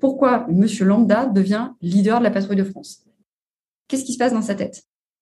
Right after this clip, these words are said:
Et en fait, ce qu'il m'a expliqué, c'est que la confiance, c'est pas naturel, et c'est quelque chose, c'est comme une compétence qui se travaille. Plus vous travaillez votre compétence ou capital confiance, plus il grandit. Et,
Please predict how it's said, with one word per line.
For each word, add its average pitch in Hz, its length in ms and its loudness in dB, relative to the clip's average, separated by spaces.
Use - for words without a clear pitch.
Et 214 100 2
en 208 140 4
fait, 311 240 0
ce - 220 -6
qu'il 202 160 -2
m'a 190 80 4
expliqué, 202 460 -2
c'est 190 200 -8
que 196 100 0
la 190 220 0
confiance, 196 460 -2
c'est 190 340 -4
pas 277 140 2
naturel, 233 560 0
et - 60 -6
c'est 202 140 -4
quelque 214 240 -2
chose, 254 420 -2
c'est 196 160 -4
comme 262 240 4
une - 160 0
compétence 220 720 -2
qui 202 120 -4
se 196 120 -6
travaille. 190 500 -2
Plus 294 320 2
vous 233 160 2
travaillez 214 400 0
votre 202 580 -2
compétence 196 600 0
ou - 20 -10
capital 190 480 0
confiance, 220 580 -4
plus 302 300 2
il 240 160 2
grandit. 208 520 0
Et, - 280 0